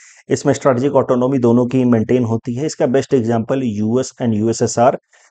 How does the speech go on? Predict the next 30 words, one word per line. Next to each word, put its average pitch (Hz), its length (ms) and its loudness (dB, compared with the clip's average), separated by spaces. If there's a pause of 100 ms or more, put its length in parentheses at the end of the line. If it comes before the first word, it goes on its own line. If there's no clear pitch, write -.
का 120 80 0
स्ट्रेटेजिक 113 480 -2
पार्टनरशिप 117 420 0
during 110 280 0
World 104 320 0
War 123 140 4 (140)
Two 202 160 -2 (380)
in 110 160 4
order 104 220 2
to 123 140 -2
counter 104 320 0 (340)
Nazis। 101 360 -2
करंट 156 380 0
एग्जांपल 135 520 0 (120)
या 123 80 -2
करंट 123 400 2
न्यूज 123 200 -2
is 127 100 -2
that, 120 200 2
that 117 140 2 (180)
India 113 380 2
has 123 220 -2
signed 123 300 0
strategic 123 360 -2 (140)
partnership 110 480 -4
agreement 104 380 -4
with 98 260 -6
Greece। 151 280 -2 (560)
Areas 107 420 4
of - 80 -2